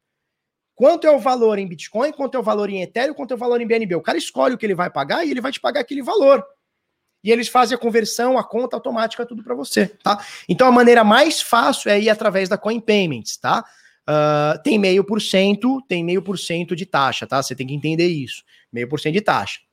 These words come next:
tá? É, o link tá aí na descrição, é um dos últimos links lá na descrição, tá bom? Ó, o Vitor Hugo, eu ajudei a loja de esporte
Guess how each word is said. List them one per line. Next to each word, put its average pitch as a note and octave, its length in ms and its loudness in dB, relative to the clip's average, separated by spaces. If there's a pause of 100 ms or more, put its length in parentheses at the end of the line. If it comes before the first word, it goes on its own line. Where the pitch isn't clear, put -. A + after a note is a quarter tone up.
tá? A3 240 -2 (1700)
É, D#3+ 1120 4
o F#3 80 0
link F#3 180 0
tá F#3+ 80 -2
aí E3+ 80 0
na E3 80 -2
descrição, D#3+ 640 -4 (260)
é D3 80 -4
um D#3 80 0
dos C#3+ 140 -6
últimos E3 300 -4
links D3+ 180 -6
lá C#3+ 100 0
na D3 60 -2
descrição, D3+ 500 -8 (220)
tá G#2+ 80 -12
bom? A3 340 0 (1400)
Ó, E3 120 6
o E3+ 40 4
Vitor F#3 240 4
Hugo, D3+ 280 4
eu G#3 160 6
ajudei G3+ 320 2
a A3+ 40 4
loja A3 200 2
de G#3 80 -10
esporte G#3+ 440 0